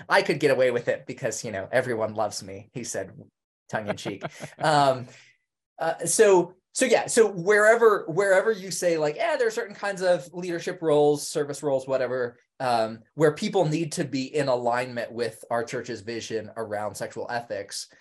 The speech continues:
Speaker 1: um, make it the whole vision of sexual ethics, um, and be able to communicate that clearly. And I think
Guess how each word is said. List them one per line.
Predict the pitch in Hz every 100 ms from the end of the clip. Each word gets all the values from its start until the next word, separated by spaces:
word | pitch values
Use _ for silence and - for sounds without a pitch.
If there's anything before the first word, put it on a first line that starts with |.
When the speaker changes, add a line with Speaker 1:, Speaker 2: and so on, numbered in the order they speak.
| _ -
Speaker 1:
um, | 113 107 98 101 _ _ _ _ _
make | 143 170 175
it | -
the | 151
whole | 214 214
vision | 180 151 160
of | 131
sexual | 151 143 151
ethics, | 135 123 127 - - _ _
um, | 131 120 110 - -
and | 147
be | 151 156
able | 151
to | 147
communicate | - 135 131 123 127 127
that | 113 -
clearly. | - 139 123 120 - -
And | 233
I |
think | 226 240